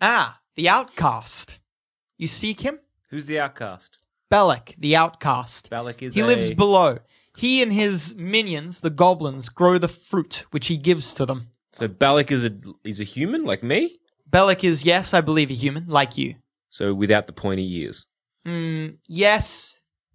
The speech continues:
Speaker 1: Thicker, I would say. But, uh, yes, without pointy ears.
Speaker 2: Right.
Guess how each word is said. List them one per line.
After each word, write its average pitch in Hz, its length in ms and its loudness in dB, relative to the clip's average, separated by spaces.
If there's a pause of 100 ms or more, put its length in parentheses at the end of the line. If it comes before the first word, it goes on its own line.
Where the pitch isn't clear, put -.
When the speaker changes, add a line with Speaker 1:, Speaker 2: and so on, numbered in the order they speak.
(200)
Speaker 1:
Thicker, 185 480 2
I 139 140 -2
would 131 160 -6
say. 156 340 -2 (240)
But, 147 300 0
uh, 143 300 6 (200)
yes, 180 320 0
without 151 360 0
pointy 156 420 -2
ears. 120 320 -2 (240)
Speaker 2:
Right. 98 760 -4